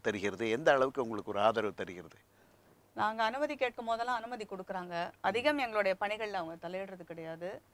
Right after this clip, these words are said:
Speaker 2: பெரிய ஆதரவா இருக்காங்க. மாநகராட்சி மிகப்பெரிய ஆதரவு எங்களுக்கு. ஆ, ச-, முதல்ல அந்த அஃபிஷியல்ஸ்க்குலாம் புரியறது கஷ்டமா இருந்தது. அப்ப நிறைய கேள்விகள்லாம் கேட்டிருக்காங்க. அதுக்கப்புறம் புரிஞ்சுக்கிட்டாங்க.
Speaker 1: ம்.
Speaker 2: எங்க பணிகள் குறுக்கீடு இல்லாம நாங்க செய்ய முடியுது. எங்க ஆசிரியர்களுக்கு தான் பெரிய,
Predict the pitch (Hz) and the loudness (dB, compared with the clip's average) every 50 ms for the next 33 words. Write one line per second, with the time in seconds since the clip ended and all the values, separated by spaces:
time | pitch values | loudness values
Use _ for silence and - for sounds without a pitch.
0 | _ _ _ _ _ _ - 233 262 320 349 302 220 214 214 220 214 214 214 196 | _ _ _ _ _ _ -2 -2 0 2 4 6 6 6 6 6 4 4 4 2
1 | 180 - - 175 175 175 165 165 170 170 190 202 226 226 226 214 208 214 - 233 | 2 0 -4 -6 -4 -4 -6 -4 -2 -2 -2 -2 -2 0 0 0 0 0 -4 -8
2 | 196 220 214 254 247 - _ - 247 233 226 214 190 170 180 185 196 180 175 175 | -2 2 2 2 2 2 _ 4 4 4 4 0 -4 -4 -4 -6 -8 -8 -8 -10
3 | 175 180 175 175 175 - - 185 190 196 - - _ - - - - _ - - | -10 -10 -10 -12 -10 -8 -8 -6 -6 -8 -10 -14 _ -20 -20 -20 -20 _ -8 -4
4 | 196 196 196 196 196 190 190 196 190 - - 226 220 226 220 262 262 294 302 302 | -2 -2 0 0 0 0 -2 -2 -4 -8 -6 -4 -2 0 0 2 4 4 4 4
5 | 285 254 240 226 220 262 254 - 277 254 - - 269 254 - - 277 302 311 302 | 6 6 6 6 4 2 0 0 0 0 2 2 0 0 2 0 0 2 4 2
6 | 269 233 202 - 190 190 - - 214 226 220 220 208 202 190 185 180 180 190 - | 2 0 -2 -4 -4 -4 -6 -8 -6 -4 -4 -4 -4 -4 -6 -6 -4 -4 -4 -4
7 | - 202 196 196 214 214 208 - 208 208 214 208 202 196 196 202 196 196 202 208 | -2 -2 -2 0 0 -2 -2 -2 -4 -4 -2 -4 -4 -6 -6 -6 -6 -6 -6 -6
8 | - 202 180 - 165 160 165 170 190 240 - - _ _ - - - - - _ | -8 -10 -10 -8 -8 -8 -8 -8 -10 -10 -12 -16 _ _ -20 -20 -20 -20 -8 _
9 | - 269 269 - 254 240 277 277 247 - 240 226 214 220 196 190 - 170 165 165 | 0 2 2 2 0 0 0 -2 0 0 -2 -2 -2 -4 -6 -4 -4 -4 -4 -4
10 | 170 170 - - _ _ - - 220 208 202 202 196 196 190 190 190 185 180 220 | -6 -8 -10 -12 _ _ -12 -10 -10 -8 -6 -6 -6 -6 -6 -8 -10 -12 -14 -16
11 | - - _ _ 226 214 233 233 240 226 214 196 - 226 220 220 - 233 214 208 | -20 -20 _ _ -4 -4 -4 -4 -6 -6 -6 -6 -6 -6 -6 -4 -4 -4 -4 -2
12 | 202 196 190 196 220 262 269 247 208 190 180 175 170 170 165 160 160 - 190 170 | -4 -4 -6 -8 -8 -10 -10 -10 -10 -8 -8 -8 -8 -6 -8 -8 -8 -6 -6 -4
13 | 175 180 175 165 160 160 160 165 - - - _ _ - - - - - - 208 | -4 -6 -6 -8 -8 -10 -10 -10 -12 -14 -18 _ _ -20 -20 -20 -20 -6 -4 -2
14 | 214 214 190 175 196 226 - 277 285 269 269 247 240 226 226 247 254 240 - 214 | 0 2 6 6 6 6 6 4 4 6 6 4 4 6 8 8 8 8 4 2
15 | 208 220 233 | 2 4 6